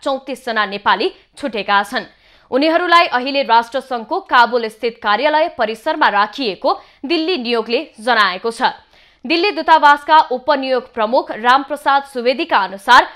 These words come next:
छुटेका ती नेपाली अहिले सुरक्षित रहेको र अर्को साता राष्ट्रसङ्घकै चार्टर्ड जहाजले काठमाडौँमा ल्याइदिने भएको छ। परराष्ट्र प्रवक्ता सेवा लम्सालले पनि जतिसक्दो चाँडो ती नेपालीलाई काठमाडौँ ल्याउन पहल भइरहेको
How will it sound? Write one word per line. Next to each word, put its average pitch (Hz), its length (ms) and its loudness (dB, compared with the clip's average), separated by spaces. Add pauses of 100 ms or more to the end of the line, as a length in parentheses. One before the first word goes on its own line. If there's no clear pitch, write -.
(180)
छुटेका 359 420 -2
ती 330 280 -2
नेपाली 269 480 2
अहिले 262 540 -4
सुरक्षित 254 580 -4
रहेको 320 460 -2 (240)
र 294 40 2
अर्को 320 440 4
साता 294 380 2
राष्ट्रसङ्घकै 311 760 -2
चार्टर्ड 254 520 -2
जहाजले 214 520 0 (280)
काठमाडौँमा 339 600 0
ल्याइदिने 226 500 -2
भएको 202 380 -6
छ। 233 120 -8 (760)
परराष्ट्र 370 560 4
प्रवक्ता 294 540 0
सेवा 277 560 0
लम्सालले 254 840 -2 (140)
पनि 220 200 -4 (1400)
जतिसक्दो 370 600 -4
चाँडो 311 360 0
ती 262 300 -8
नेपालीलाई 302 600 4
काठमाडौँ 311 580 -2
ल्याउन 233 300 0
पहल 285 400 -2
भइरहेको 208 640 -4